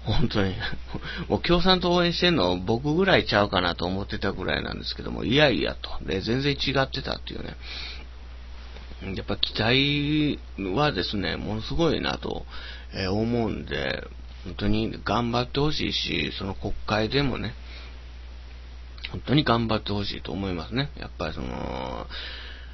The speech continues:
まあ、本当に、えー、<laughs> まあまあ、本当にもう共産党にね、えー、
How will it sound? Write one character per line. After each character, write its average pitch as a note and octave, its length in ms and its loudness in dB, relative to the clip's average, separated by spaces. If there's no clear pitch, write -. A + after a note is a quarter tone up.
ま G#2+ 560 4
あ、 A2 60 2
本 B2+ 260 0
当 A2+ 200 2
に、 F#2 240 2
え F2+ 340 -2
ー、 - 300 2
<laughs> F#2+ 60 0
ま G2 160 8
あ G2+ 40 6
ま E2+ 140 2
あ、 - 20 0
本 G2 180 0
当 G2+ 100 2
に F#2+ 140 4
も E2+ 160 0
う F2 60 -6
共 G#2+ 220 4
産 G#2 180 6
党 G2 1300 2
に G2+ 140 2
ね、 B2 100 6
え C2+ 280 2
ー、 A#1+ 1400 -6